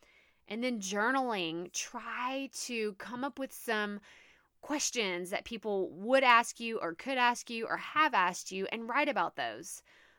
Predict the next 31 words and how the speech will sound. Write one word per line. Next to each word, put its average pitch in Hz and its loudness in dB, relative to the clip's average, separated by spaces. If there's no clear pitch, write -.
The 233 -4
fourth 285 2
thing 247 -2
is 214 -4
peer 269 -2
interaction. 202 0
Interact 339 6
with 311 -8
people 196 -2
online, 294 0
in 269 -4
person. 269 -6
I 277 -2
don't 294 -4
care. 277 0
Just 262 -6
start 190 0
talking 285 -2
to 277 -4
people 214 -2
that 247 4
are 254 4
interested 240 0
in 233 -4
what 254 0
you're 247 -6
talking 233 0
about. 87 -2
The 208 -12
fifth 294 0
thing 175 -4